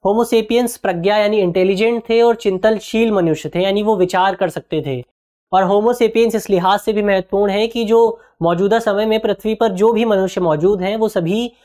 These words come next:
होमो सेपियंस प्रजाति से ही संबंधित हैं। तो ये तो हुई मानव विकास की प्रक्रिया के एक संक्षिप्त परिचय। अब अंत में एक प्रश्न पर बात कर लेते हैं। प्रश्न प्रीलिम्स का है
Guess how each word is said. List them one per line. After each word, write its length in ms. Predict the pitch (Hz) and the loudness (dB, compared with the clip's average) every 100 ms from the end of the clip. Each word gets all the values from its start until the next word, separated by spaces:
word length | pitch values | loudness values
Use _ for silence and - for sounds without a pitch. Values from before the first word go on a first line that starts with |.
| _ _ | _ _
होमो 200 | 196 226 | 0 0
सेपियंस 480 | 226 214 226 247 226 | 0 -2 0 -2 -2
प्रजाति 460 | 196 170 165 175 | -2 -2 -2 -4
से 140 | 170 180 | -4 -2
ही 140 | 190 | -2
संबंधित 580 | 220 190 156 151 147 143 | -2 -2 -2 0 -2 -4
हैं। 180 | 135 123 _ _ _ _ | -10 -12 _ _ _ _
तो 60 | 185 | 0
ये 80 | |
तो 140 | 208 240 | 2 2
हुई 160 | 226 | 0
मानव 360 | 233 190 190 214 | 0 0 2 0
विकास 540 | 185 160 160 170 190 | -2 -6 0 0 0
की 140 | - 214 | -4 -4
प्रक्रिया 400 | 180 - 170 180 | -4 0 0 0
के 120 | 185 | 0
एक 120 | 170 | -6
संक्षिप्त 440 | - 151 - 196 - | -4 -4 -2 -6 -2
परिचय। 500 | 156 147 196 233 - _ _ _ | -2 0 0 -2 -4 _ _ _
अब 140 | 160 190 | -4 -2
अंत 160 | 220 | 0
में 80 | 226 | -2
एक 80 | 214 | 0
प्रश्न 300 | 208 214 233 | -2 -2 -2
पर 120 | 226 | -2
बात 220 | 214 214 | 0 -2
कर 140 | 214 202 | -2 0
लेते 260 | 202 196 | 0 -2
हैं। 140 | 208 226 | -6 -6
प्रश्न 340 | 220 185 - | -4 -4 -6
प्रीलिम्स 400 | 180 165 185 208 | -4 0 0 -2
का 140 | - 180 | -2 0
है 240 | 190 233 | 0 -2